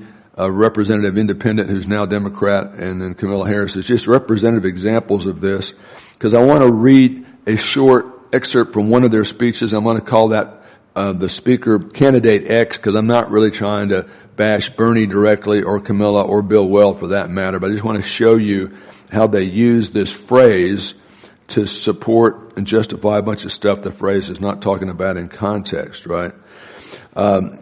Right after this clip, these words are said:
and, and by the way, I left somebody out. We got Bill Weld there, we got Bernie, we got Camilla. Um, Joe Biden has cited this phrase a lot. Of course, he will not remember doing it. That was a joke because, you know, he forgets stuff and what, whatever.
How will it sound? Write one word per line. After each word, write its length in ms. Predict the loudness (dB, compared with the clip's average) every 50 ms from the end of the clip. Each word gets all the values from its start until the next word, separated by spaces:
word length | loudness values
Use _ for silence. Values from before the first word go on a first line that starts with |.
| -2
and, 180 | 0 0 2 2
and 140 | 2 4 6
by 120 | 6 8
the 100 | 8 8
way, 220 | 6 6 4 4 2
I 100 | 2 4
left 220 | 6 6 6 6 4
somebody 340 | 4 4 4 4 4 2
out. 340 | 0 -2 -4 -6 -10 -10 -6
We 80 | 0 2
got 220 | 2 2 2 6
Bill 220 | 8 8 8 8 8
Weld 300 | 8 8 8 6 6 4
there, 220 | 4 6 6 4
we 100 | 2 2
got 220 | 0 0 -2 0
Bernie, 340 | 0 0 0 2 2 0 0
we 160 | 0 -2 -2
got 340 | -2 -2 -2 -2 -2 -4 -4
Camilla. 500 | -4 -2 0 2 4 4 4 4 2 0 -4 -12 -20 -20 -20 -20 -20 _ _ -20 _
Um, 440 | -4 -2 -2 -2 -2 -4 -6 -8 -14 -20 _ _ _ _ _ -20 -20 -18
Joe 280 | -4 4 8 8 8 8
Biden 540 | 8 8 8 8 8 6 4 0 -6 -10 -12 -16 -20 -20 _ _ _ _ _ _ -6
has 260 | -2 0 0 0 2
cited 400 | 2 4 4 6 4 4 2 2
this 140 | 2 0 0
phrase 360 | -2 -2 2 2 2 4 2
a 60 | 2
lot. 420 | 2 2 2 2 2 2 0 -4 -8
Of 60 | -4
course, 220 | 0 0 0 2
he 80 | 4 4
will 140 | 6 6 6
not 380 | 6 4 2 0 -4 -14 -20 -20 _ _ _ _ _
remember 360 | 2 4 6 6 6 4 4
doing 320 | 6 8 8 10 10 8 4
it. 160 | 0 -4 -8 -12 -18 -20 -20 -20 -20 -20 -20 -20 _ _ _ _ _ _ _ _ _ -20 -20 -20 -20 -20 -20 -20 -20 -20 -20 -20 -20 -20 -20 _ _ -20 -20 -20 -20 -20 -20 -20 -20 -20 -20 -20 -20 -20 -20 _ _ _ _ -20 -20 _ _ -10 -4
That 160 | -2 -2 0
was 160 | 0 -2 -2
a 40 | -4
joke 400 | -4 -4 -4 -4 -4 -6 -8 -10
because, 380 | -12 -14 -12 -10 -10 -12 -10 -10
you 120 | -8 -8
know, 60 | -4
he 120 | -4 -4 -4
forgets 400 | -4 -8 -10 -10 -10 -10 -12 -12
stuff 260 | -10 -10 -10 -10 -10
and 140 | -12 -12 -12
what, 180 | -12 -12 -14
whatever. 300 | -14 -12 -10 -10 -10 -12